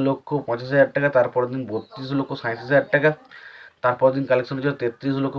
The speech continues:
পঁচিশ হাজার টাকা, তারপরের দিন ঊনত্রিশ লক্ষ উনিশ হাজার টাকা, তারপরের দিন কালেকশন ছিল পঁচিশ লক্ষ চল্লিশ হাজার টাকা, তারপরের দিন কুড়ি লক্ষ অষ্টআশি হাজার টাকা এবং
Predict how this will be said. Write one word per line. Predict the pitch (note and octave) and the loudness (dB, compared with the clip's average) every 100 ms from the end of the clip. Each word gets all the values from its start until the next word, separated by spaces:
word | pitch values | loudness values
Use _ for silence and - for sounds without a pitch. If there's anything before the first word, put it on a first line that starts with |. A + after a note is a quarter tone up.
| C3 | -6
পঁচিশ | B2 B2 | -6 0
হাজার | C#3 C#3 | 0 2
টাকা, | C#3 | 2
তারপরের | B2+ A#2+ B2 A#2+ | 2 0 -2 -2
দিন | C3 G2+ | -6 -6
ঊনত্রিশ | A2+ A2+ C3 C3 | -6 -4 -4 0
লক্ষ | C3 - - B2+ | -2 -2 -6 -6
উনিশ | B2+ C#3+ | -2 0
হাজার | C3 C3+ | 0 0
টাকা, | D3 C#3+ D#3 - - - - - _ - | -2 0 -2 -6 -20 -20 -20 -20 _ -4
তারপরের | A#2 A2+ C3+ C3 | -2 2 2 2
দিন | C#3 B2+ | 2 2
কালেকশন | B2+ C#3+ C3+ | 0 0 -2
ছিল | C#3 - | -2 -2
পঁচিশ | B2+ C#3 C3 C#3 | -6 -4 -2 -2
লক্ষ | - C#3+ | -2 -6
চল্লিশ | C3 B2 | -4 0
হাজার | C#3+ B2+ | 2 4
টাকা, | D3 C3+ | 4 4
তারপরের | A#2+ B2 B2+ | 2 2 -8
দিন | - | -8
কুড়ি | A#2 B2 C3 | -6 -2 -2
লক্ষ | B2+ - A#2+ A2+ | 0 4 4 4
অষ্টআশি | A#2 C3 B2+ | 0 -2 -2
হাজার | C3+ C3 | -2 -4
টাকা | C#3+ C#3+ | 0 0
এবং | C3 | 0